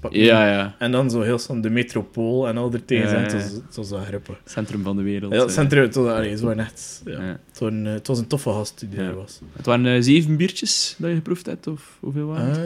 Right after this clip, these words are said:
Speaker 1: zeven, ja.
Speaker 2: Ja.
Speaker 1: Klopt. Ehm, een alcoholarm bier van één en een half, die was oké.
Speaker 2: Ja.
Speaker 1: Ka-, allee, ça va, er zat, er zat een echte biersmaak in. En het was niet zo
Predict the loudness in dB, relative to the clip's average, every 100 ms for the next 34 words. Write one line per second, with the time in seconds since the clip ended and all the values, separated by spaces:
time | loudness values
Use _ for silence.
0 | -4 -4 0 2 2 0 -2 2 0 0
1 | -2 0 0 -6 -12 -4 2 6 6 6
2 | 2 0 0 -2 -6 _ _ _ _ -4
3 | -2 0 -2 0 -2 0 2 2 4 2
4 | 4 2 2 2 2 0 0 0 2 2
5 | 2 2 0 -4 -16 -18 -20 _ _ _
6 | _ -8 -6 -4 0 0 2 -2 -2 -4
7 | -4 -2 -2 -6 -20 -20 -16 -4 -4 -4
8 | -10 -20 _ _ -8 2 4 6 6 4
9 | -12 -20 -20 -8 4 4 8 6 4 -4
10 | -2 2 2 0 -2 -6 -2 0 0 -2
11 | -4 -4 -4 -2 -2 -2 0 0 2 -2
12 | 0 0 2 4 6 6